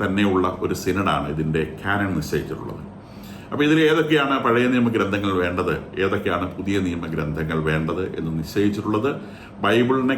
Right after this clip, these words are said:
കാനോൻ നിശ്ചയിക്കുവാൻ അധികാരപ്പെട്ട കത്തോലിക്ക സഭയിലെ സഭാപിതാക്കന്മാരാണ്. അവരിട്ട പേരാണ് ഇതിന് ബൈബിൾ എന്നുള്ളത്. അപ്പോൾ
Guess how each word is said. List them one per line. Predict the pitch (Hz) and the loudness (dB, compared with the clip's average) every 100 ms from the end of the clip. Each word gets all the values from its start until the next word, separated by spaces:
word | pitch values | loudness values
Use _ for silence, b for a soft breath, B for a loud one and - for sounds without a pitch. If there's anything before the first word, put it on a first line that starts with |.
| 107 | 0
കാനോൻ | 98 110 117 113 | 0 2 2 2
നിശ്ചയിക്കുവാൻ | - 110 107 104 113 117 - | 0 0 0 -2 -2 -2 -2
അധികാരപ്പെട്ട | 85 90 101 110 104 104 95 104 110 - B B - | -4 -2 0 0 -2 -4 -6 -4 -4 -6 B B -8
കത്തോലിക്ക | 85 110 113 110 117 107 | -2 2 4 4 2 0
സഭയിലെ | - 82 90 90 - | -2 -2 -2 -2 -4
സഭാപിതാക്കന്മാരാണ്. | 85 104 104 101 87 80 85 76 78 73 73 71 - | -6 0 0 0 0 -2 -4 -2 -2 -2 -6 -6 -6
അവരിട്ട | 123 156 120 101 110 | -2 0 0 -2 -2
പേരാണ് | 87 85 90 73 67 - | 0 2 2 0 -4 -8
ഇതിന് | 78 76 76 | -6 -4 -4
ബൈബിൾ | 69 69 69 | -6 -6 -8
എന്നുള്ളത്. | - - - - - - B B B B | -8 -12 -14 -18 -18 -18 B B B B
അപ്പോൾ | B 151 | B 2